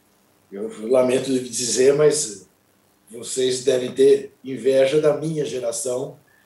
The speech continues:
muito, muito mais jovem do que a de vocês três. Mas tudo bem, eu aceito que ser posto na mesma, na mesma geração de vocês.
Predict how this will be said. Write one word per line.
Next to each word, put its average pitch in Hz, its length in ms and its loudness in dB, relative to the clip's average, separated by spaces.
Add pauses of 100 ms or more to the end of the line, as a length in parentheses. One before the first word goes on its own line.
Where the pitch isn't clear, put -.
(120)
muito, 143 480 -8 (480)
muito 131 380 -4
mais 131 400 0
jovem 143 480 2
do 139 160 -12
que 147 200 -2
a 143 80 6
de - 120 -6
vocês 131 440 -6
três. - 560 -4 (600)
Mas 139 280 0
tudo 165 160 0
bem, 160 360 2
eu 120 180 -10
aceito 151 560 -4
que - 80 -16
ser 151 260 -8
posto 156 380 -2
na 160 140 -2
mesma, 151 520 -2 (420)
na 151 140 0
mesma 160 320 0
geração 156 520 -2
de 147 80 -10
vocês. - 640 -6